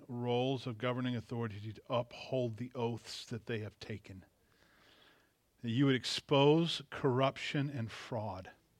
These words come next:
That you would give justice to those who deserve it.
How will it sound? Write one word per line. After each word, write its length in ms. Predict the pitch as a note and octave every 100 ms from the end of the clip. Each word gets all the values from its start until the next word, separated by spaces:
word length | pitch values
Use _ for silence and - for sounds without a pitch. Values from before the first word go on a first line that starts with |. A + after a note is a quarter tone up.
| _ _ _ - - - - _ _ _
That 120 | B2+ A#2
you 240 | A#2+ D#3+
would 100 | E3
give 180 | D3+ B2
justice 580 | A#2 C#3+ - - D#3+ -
to 120 | D#3+
those 400 | C3 C3 C3 -
who 140 | -
deserve 480 | A#2+ A2+ G#2 A2 A2
it. 360 | G2+ G#2+ -